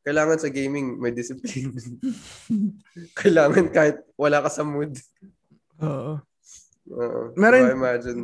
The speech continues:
Speaker 1: dati,
Speaker 2: yung mga
Speaker 1: wala yan.
Speaker 2: gamers ngayon, pare, meron na silang workout, workout, workout na din talaga. Kailangan
Speaker 1: Yung
Speaker 2: nilang
Speaker 1: workout. Physical
Speaker 2: physical,
Speaker 1: activity
Speaker 2: physical
Speaker 1: na
Speaker 2: activity, oo. Kailangan, may, parang part na ng training nila.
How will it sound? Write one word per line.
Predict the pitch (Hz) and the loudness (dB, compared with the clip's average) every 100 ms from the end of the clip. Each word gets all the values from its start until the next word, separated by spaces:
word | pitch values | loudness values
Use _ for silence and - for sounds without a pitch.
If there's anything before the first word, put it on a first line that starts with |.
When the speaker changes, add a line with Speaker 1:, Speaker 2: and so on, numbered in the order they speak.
| 113 | -6
Speaker 1:
dati, | 117 117 | -4 2
Speaker 2:
yung | 208 220 | 6 6
mga | 226 | 6
Speaker 1:
wala | 208 | 6
yan. | |
Speaker 2:
gamers | 196 208 208 202 | 6 8 6 4
ngayon, | 202 196 185 | 2 2 2
pare, | 165 151 156 | 2 2 2
meron | 156 151 156 | 2 0 -2
na | 151 | -4
silang | 165 156 143 131 143 147 | -4 -4 -6 -8 -10 -6
workout, | 131 147 - 156 - _ _ _ _ _ _ | -2 -2 -2 -6 -6 _ _ _ _ _ _
workout, | 165 143 135 131 | -6 -2 -4 -2
workout | 139 123 113 - | -4 -4 -8 -8
na | |
din | - 120 | -8 -6
talaga. | 127 113 - 156 _ _ _ _ _ _ _ _ _ _ | -6 -6 -8 -12 _ _ _ _ _ _ _ _ _ _
Kailangan | - 156 151 156 | 4 6 6 4
Speaker 1:
Yung | |
Speaker 2:
nilang | 147 147 147 - | 4 2 0 -6
Speaker 1:
workout. | _ _ _ _ _ _ _ _ | _ _ _ _ _ _ _ _
Physical | 139 139 - | -14 -4 0
Speaker 2:
physical, | 131 190 143 | 2 2 2
Speaker 1:
activity | 127 127 | -2 -4
Speaker 2:
physical | 135 - 160 | -2 0 0
Speaker 1:
na | 113 | 0
Speaker 2:
activity, | 160 151 143 131 | -2 -2 -2 -2
oo. | 131 139 | -4 -8
Kailangan, | - 123 - | -10 -8 -6
may, | - 139 135 | -4 -4 0
parang | 135 131 131 | 0 0 -2
part | 131 - | -4 -6
na | - 127 135 | -8 -8 -8
ng | |
training | - 127 120 135 | -6 -6 -6 -6
nila. | 135 170 | -8 -12